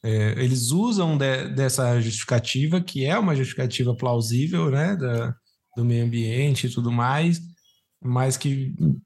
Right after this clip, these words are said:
pelo menos pra mim, fica nítido de que, assim, eles, o importante pra eles é, é continuar no poder, entendeu? E, e, e deter toda, e, e, e sabe o que eu acho que é pior?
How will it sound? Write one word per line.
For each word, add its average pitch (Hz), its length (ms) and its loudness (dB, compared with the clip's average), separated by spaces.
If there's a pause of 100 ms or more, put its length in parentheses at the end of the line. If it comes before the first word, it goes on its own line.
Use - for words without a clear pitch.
(160)
pelo 147 180 0
menos 165 220 2
pra 175 200 -2
mim, 151 220 2
fica 175 340 -2
nítido 170 600 0
de 165 120 0
que, 180 440 0
assim, 170 400 0
eles, 147 340 0
o 190 260 0
importante 196 440 0
pra 180 160 -2
eles 180 160 -2
é, 190 400 0
é - 20 -2
continuar 170 640 0
no 180 120 0
poder, 135 580 -2
entendeu? 120 540 0
E, 120 480 0
e, 139 100 -6
e - 20 -2
deter 135 560 -2
toda, 131 420 0 (1120)
e, 190 520 -2
e, - 20 0
e 175 40 2
sabe 269 200 -2
o - 20 -2
que 214 100 -2
eu 185 60 0
acho 156 220 0
que 156 80 -2
é 135 60 -2
pior? 127 580 -2